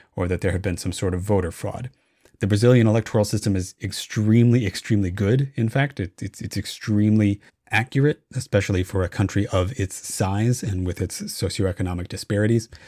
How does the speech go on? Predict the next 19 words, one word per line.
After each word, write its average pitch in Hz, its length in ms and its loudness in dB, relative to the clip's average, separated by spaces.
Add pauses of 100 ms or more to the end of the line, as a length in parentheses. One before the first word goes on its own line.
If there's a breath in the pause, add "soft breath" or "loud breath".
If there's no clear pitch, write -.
(220 loud breath)
And 101 340 0
so 107 320 4
the 107 400 6
court 131 360 2
said 131 280 6
that 139 240 2
these 135 300 8
were 131 200 8
lies, 123 600 2 (140)
that 107 180 0
they 104 80 0
were 98 140 0
lies 107 340 2
attempting 101 400 0
to 92 120 -6
destabilize 98 640 -2
democracy, 98 480 0
which 98 220 2
is 101 100 2